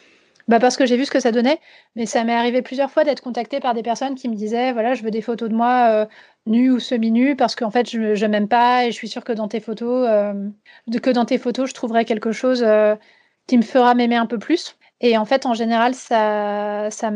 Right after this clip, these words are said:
ça marchait pas les fois où je l'ai fait parce que, euh, parce que c'était des personnes qui at-,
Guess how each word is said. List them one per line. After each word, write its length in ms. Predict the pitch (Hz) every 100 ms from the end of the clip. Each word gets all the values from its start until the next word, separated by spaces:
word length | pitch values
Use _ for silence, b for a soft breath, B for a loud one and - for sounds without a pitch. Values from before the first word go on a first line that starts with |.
| 214 214
ça 160 | -
marchait 300 | 226 254 254
pas 240 | 226 226 - -
les 80 | 220
fois 140 | 226
où 60 | 226
je 100 | 226
l'ai 60 |
fait 200 | 214 226
parce 220 | 233 214
que, 140 | - 233
euh, 720 | 220 214 202 202 202 202 208 220 _ _ _ _ _ _ _ _ -
parce 160 | 233
que 80 | 269
c'était 260 | 254 262 262
des 140 | 294
personnes 420 | 285 269 285 320
qui 160 | 277
at-, 60 | 262